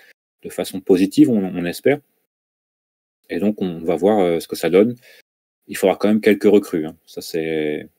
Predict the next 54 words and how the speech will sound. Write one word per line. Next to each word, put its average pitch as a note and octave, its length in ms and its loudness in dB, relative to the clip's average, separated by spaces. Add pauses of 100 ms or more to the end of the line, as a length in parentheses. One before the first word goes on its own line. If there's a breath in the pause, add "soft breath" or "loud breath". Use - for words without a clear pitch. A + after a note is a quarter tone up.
(220)
c'est - 180 -14
très - 180 -6
net, G2 220 -2 (120)
tant F#2+ 180 2
au - 20 -4
niveau F2+ 220 -2
de E2 40 -2
la, E2+ 120 0
de D#2 60 -6
la D#2+ 120 -6
qualité F#2 340 0
que - 80 0
de E2 80 0
la E2+ 80 0
quantité - 460 -2
de F#2 80 0
l'effectif, G2+ 500 -2
notamment F#2 320 -4
au F2 40 -4
milieu F2+ 200 2
de F#2+ 60 -4
terrain, F2+ 280 -2
on G2 120 -4
l'a D#2+ 140 2
dit. G2+ 200 -2 (640 loud breath)
Mais F2 140 -6
c'est F2 160 0
vrai F#2+ 220 2
que, E2+ 880 0 (120)
voilà, D2+ 200 -2
c'est, - 180 -12
c'est, E2 680 0
il D#2+ 40 -6
y E2 60 -2
a E2 60 -2
quelques - 280 0
postes - 320 2
où D3 60 0
c'est - 140 2
très, - 180 0
très G#2 180 4
juste, A#2 300 2
que G#2+ 80 2
ce F2+ 160 -4
soit G#2 320 0
en F#2 60 -8
qualité F#2 400 -2
et G2+ 40 4
en F2 80 -6
qualité, E2 460 -6
euh, D2+ 200 -4
mon D#2 140 -16
cher E2 180 -6
Yann. D2 240 -4